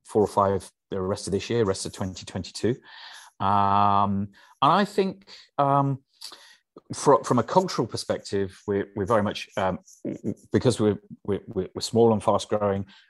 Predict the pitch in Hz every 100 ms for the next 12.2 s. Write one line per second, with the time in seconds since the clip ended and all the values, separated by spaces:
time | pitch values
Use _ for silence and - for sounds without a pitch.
0 | _ 139 127 110 98 95 90 98 - -
1 | 95 92 101 98 - - 98 90 90 92
2 | - 120 120 117 110 95 95 98 90 -
3 | 110 98 92 92 101 90 98 - 101 120
4 | 110 - 110 95 - - 120 117 101 90
5 | - 117 - - 98 90 85 - 90 87
6 | 90 - - - _ 90 90 - _ 101
7 | - 123 104 101 - 98 90 87 76 87
8 | 90 85 87 85 87 87 95 82 87 90
9 | - 82 87 - - - _ 107 101 -
10 | 107 104 95 - 95 87 92 92 - 90
11 | - 95 95 101 - - 92 87 - 95
12 | 82 80